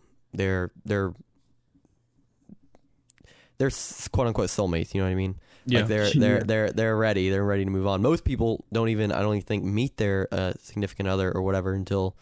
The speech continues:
Speaker 1: you know, around Michael's age now. So, like, I don't
Speaker 2: Yeah,
Speaker 1: know.
Speaker 2: that's
Speaker 1: So,
Speaker 2: true.
Speaker 3: Yeah, like, like, someone we work with at W C T V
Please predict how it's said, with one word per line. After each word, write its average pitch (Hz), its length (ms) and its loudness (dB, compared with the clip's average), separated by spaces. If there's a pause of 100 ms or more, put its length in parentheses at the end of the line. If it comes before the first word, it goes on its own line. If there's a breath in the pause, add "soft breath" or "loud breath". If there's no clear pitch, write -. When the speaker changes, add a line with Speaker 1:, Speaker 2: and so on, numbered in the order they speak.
(260 soft breath)
Speaker 1:
you 101 100 -2
know, 101 220 0 (480)
around 104 460 2
Michael's 110 380 2
age 101 260 2
now. 104 580 0 (540 soft breath)
So, 101 480 0 (120)
like, 98 340 -2
I - 80 -2
don't 127 100 6
Speaker 2:
Yeah, 120 40 6
Speaker 1:
know. 113 200 4
Speaker 2:
that's - 140 -16
Speaker 1:
So, - 220 -6
Speaker 2:
true. 147 260 2
Speaker 3:
Yeah, 127 140 4
like, 139 320 0 (100)
like, 139 200 2
someone 185 320 4
we 165 120 6
work 151 240 2
with 139 220 2
at 120 80 4
W 123 280 6
C 123 180 2
T 117 160 2
V 117 440 4